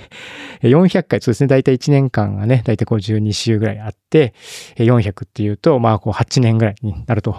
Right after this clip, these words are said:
いうことなんで、まあ八年目らしいですね。えー、はい。なので、四百回っていうことになるのでですね、これはあの僕が今回ここで、とタイトル、まあ、印象に残っているタイトルを、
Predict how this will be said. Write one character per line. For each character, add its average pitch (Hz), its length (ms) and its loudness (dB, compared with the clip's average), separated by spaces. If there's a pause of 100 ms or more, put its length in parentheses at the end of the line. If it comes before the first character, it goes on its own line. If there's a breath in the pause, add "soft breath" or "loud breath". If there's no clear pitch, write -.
(100)
い 117 80 -2
う 113 40 0
こ - 100 0
と 110 80 -2
な 101 80 -4
ん 104 100 -8
で、 120 160 2
ま 107 100 -2
あ - 20 -6
八 - 180 -4
年 170 120 6
目 180 280 4
ら 240 120 0
し 120 320 0
い - 20 -16
で - 100 -18
す - 100 -6
ね。 123 200 0 (400 loud breath)
え 104 420 -2
ー、 113 80 -2
は 110 60 0
い。 123 160 -8 (680 loud breath)
な 131 80 4
の 110 100 2
で、 117 240 2 (240)
四 147 140 6
百 160 140 4
回 117 120 -2
っ 113 40 -6
て - 180 -6
い - 20 -2
う 110 40 -4
こ - 120 -12
と 123 60 -4
に 113 60 -2
な 113 60 0
る 110 80 -2
の 104 100 -6
で 101 120 -8
で 98 40 -12
す - 120 -14
ね、 110 200 -6
こ 127 100 -4
れ 123 80 2
は 123 240 2
あ 120 40 -2
の 117 80 -4
僕 120 240 -4
が 196 140 4
今 208 180 0
回 127 140 2
こ - 160 -8
こ 131 140 2
で、 135 260 2 (180)
と 123 80 0
タ 147 120 2
イ 135 40 4
ト - 80 -2
ル、 - 240 -2
ま 123 220 0
あ、 117 200 -2
印 127 120 2
象 131 100 2
に 123 40 2
残 127 120 0
っ 120 40 2
て - 60 0
い - 20 2
る 117 40 -2
タ 127 80 0
イ 120 60 4
ト - 100 0
ル 113 100 0
を、 110 220 0